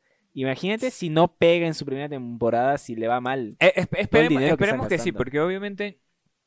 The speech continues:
Speaker 2: bueno, es algo muy ambicioso que está lanzando Amazon.
Speaker 1: Ujú.
Speaker 2: Eh, pero esperemos que sí, de verdad, eh, recupere, recupere y haga, haga, o sea, que genere esta expectativa, porque la trilogía El Señor de los Anillos es muy buena.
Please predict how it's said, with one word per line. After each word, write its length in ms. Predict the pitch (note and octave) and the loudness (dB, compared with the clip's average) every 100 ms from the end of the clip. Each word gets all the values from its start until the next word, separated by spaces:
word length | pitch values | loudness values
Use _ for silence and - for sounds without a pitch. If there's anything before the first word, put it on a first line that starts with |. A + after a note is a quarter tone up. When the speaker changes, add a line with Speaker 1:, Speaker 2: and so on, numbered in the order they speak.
| _ D#3 | _ -8
Speaker 2:
bueno, 380 | D#3+ C3+ C#3 - | -2 -2 -2 -4
es 120 | D#3 | -4
algo 200 | F#3 F3 | -2 -4
muy 120 | F3+ | -4
ambicioso 420 | E3+ C3 C#3+ E3 | -4 -4 -4 -6
que 80 | C#3 | -8
está 180 | - C3 | -8 -6
lanzando 380 | C3+ D3 C#3 C3 | -6 -6 -4 -6
Amazon. 420 | A2 A2 A#2 C#3 _ - | -6 -10 -12 -14 _ -10
Speaker 1:
Ujú. 400 | A2 B2 A#2+ E3 _ _ _ _ B2 | -8 -8 -10 -10 _ _ _ _ -4
Speaker 2:
Eh, 800 | C3 B2+ C3 B2+ C3 C3 C3+ C3+ | 0 0 2 2 2 2 2 4
pero 120 | D#3 | 2
esperemos 380 | D3 E3+ G3 A3+ | 4 2 2 0
que 140 | D3+ | -4
sí, 220 | C#3 E3+ F#3 | -4 -2 0
de 100 | E3 | 0
verdad, 320 | C3 C#3+ D3 | 0 -4 -4
eh, 100 | D3 | -8
recupere, 640 | C3+ C#3 - A#2+ C3 C#3 C3+ | -8 -8 -10 -4 -2 -2 -6
recupere 500 | - B2 A2+ D3 D3+ | -8 -8 -4 -4 -6
y 200 | C#3+ B2+ | -8 -8
haga, 220 | B2+ C#3+ | -6 -8
haga, 380 | A#2 D3+ G#3 D3+ - | -8 -6 -6 -8 -12
o 40 | |
sea, 160 | D#3 D3 | -10 -10
que 220 | C#3+ C3 - | -12 -16 -16
genere 360 | D#3 D#3+ F#3 G3+ | -10 -6 -4 -4
esta 140 | G#3+ | -4
expectativa, 420 | - D3 B2 F3 | -6 -6 -6 -8
porque 320 | C3+ C3 C#3 - _ _ | -8 -10 -12 -14 _ _
la 380 | D3 C#3+ D3 D3+ | -16 -10 -6 -6
trilogía 540 | - D#3+ D#3 C#3+ G#3+ | -6 -8 -8 -8 -8
El 60 | A#3 | -8
Señor 260 | F3 E3 G#3 | -10 -6 -4
de 80 | |
los 120 | F3+ C#3 | -4 -4
Anillos 440 | C#3+ D#3 F3+ - | -4 -2 -2 -6
es 240 | - G#2+ - | -16 -18 -18
muy 320 | A#2 E3+ D3 | -10 -4 -2
buena. 360 | A#2+ G2 - | 0 -2 -6